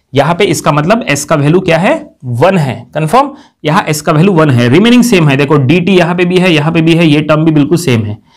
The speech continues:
इसका मतलब ये इक्वेशन नंबर टू अगर हम by the definition लिखे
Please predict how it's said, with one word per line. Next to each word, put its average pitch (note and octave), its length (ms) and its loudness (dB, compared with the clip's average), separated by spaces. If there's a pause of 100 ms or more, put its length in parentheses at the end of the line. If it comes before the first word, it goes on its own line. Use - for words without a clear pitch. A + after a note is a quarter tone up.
(340)
इसका G3 220 2
मतलब A#3 340 0
ये G#3 60 2
इक्वेशन G#3+ 520 0
नंबर G#3 260 4
टू G#3+ 760 0
अगर F3 240 0
हम F#3+ 280 0
by D3 160 2
the F#3+ 120 0
definition F#3+ 500 0
लिखे D#3+ 420 0